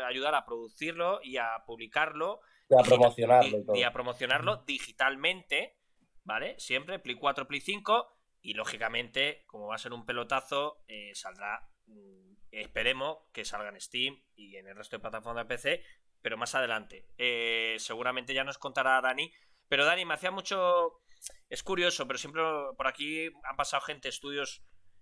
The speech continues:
Speaker 1: ya también grandes, ¿no? Tipo Tequila, tipo tal, y es lo que me decían, ¿no? Que es verdad que hace veinte años no teníamos estas herramientas que hay ahora.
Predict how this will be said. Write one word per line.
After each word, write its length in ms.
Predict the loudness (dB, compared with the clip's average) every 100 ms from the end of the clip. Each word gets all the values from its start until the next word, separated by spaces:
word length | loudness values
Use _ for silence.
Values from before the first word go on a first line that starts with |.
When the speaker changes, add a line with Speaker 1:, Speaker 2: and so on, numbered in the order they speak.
| -16
Speaker 1:
ya 260 | -2 0 2
también 300 | 0 -2 0
grandes, 400 | 2 0 -2 -6
¿no? 140 | -8
Tipo 260 | -8 -8 -4
Tequila, 520 | -4 -6 0 2 2
tipo 320 | -2 -4 -2
tal, 260 | 2 2 0 -16 _ -10
y 200 | -2 0
es 60 | 0
lo 80 |
que 240 | 0 0 0
me 120 | -2
decían, 440 | -2 2 2 0
¿no? 120 | -6 -8
Que 100 | -6
es 80 |
verdad 260 | -4 -2 0
que 60 | 0
hace 160 | -2
veinte 260 | -4 0 0
años 240 | 0 -4
no 80 | -4
teníamos 500 | -2 -2 -2 -4 -6
estas 280 | -4 -2 0
herramientas 600 | 0 2 0 -2 -6 -4
que 100 | -2
hay 60 |
ahora. 360 | 2 2 2